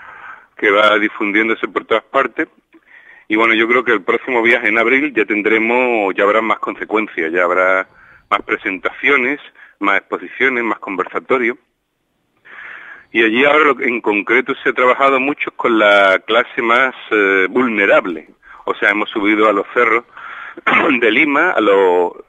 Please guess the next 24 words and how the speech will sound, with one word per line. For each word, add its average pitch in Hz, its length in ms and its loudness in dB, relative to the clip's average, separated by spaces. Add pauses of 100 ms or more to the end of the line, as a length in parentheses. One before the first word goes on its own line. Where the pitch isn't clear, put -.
distritos 123 580 -2
de 110 80 4
Lima 113 380 2 (480)
que 113 80 -6
están 120 200 -2
más 120 160 0
golpeados 107 540 0
por 110 160 -2
la 98 120 2
violencia, 127 680 -2 (120)
la 92 140 -2
violencia 87 320 -4
familiar, 90 500 0
económica, 107 680 -2 (580)
racia-, 95 460 0 (220)
em, 87 260 -4
de 90 120 -2
todo 101 240 0
tipo, 90 280 -4
¿no? 131 160 -2
Se-, - 160 -18
sexual, 107 560 -2
etcétera, 90 340 -4
¿no? 156 100 -8